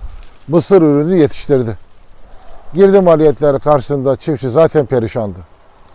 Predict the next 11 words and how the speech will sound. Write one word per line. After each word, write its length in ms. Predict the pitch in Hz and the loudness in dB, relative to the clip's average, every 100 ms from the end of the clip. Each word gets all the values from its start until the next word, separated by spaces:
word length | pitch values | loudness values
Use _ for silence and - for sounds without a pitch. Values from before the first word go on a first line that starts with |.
| - - - | -20 -20 -6
Buna 280 | 160 190 202 | 2 6 8
rağmen 440 | 165 131 160 190 - - - - _ | 8 6 4 2 -2 -20 -20 -20 _
ürününü 380 | 190 190 170 170 | 4 4 4 2
yetiştirebildi. 840 | 185 147 - 160 151 143 127 120 - - - - - | 2 0 0 2 2 2 -2 -6 -8 -20 -20 -20 -20
Şu 240 | - - 202 | -8 4 6
an 200 | 170 170 - - - 120 | 6 2 -6 -20 -18 -2
limanlarımızda 960 | 156 196 185 175 170 165 160 139 202 | 2 4 4 6 4 4 2 4 4
ithal 360 | 208 156 - 208 | 4 0 2 2
mısır 320 | 180 156 208 | 2 2 4
olduğunu 340 | 185 156 180 180 | 4 6 4 6
görüyoruz. 460 | 147 127 131 175 | 4 4 2 -2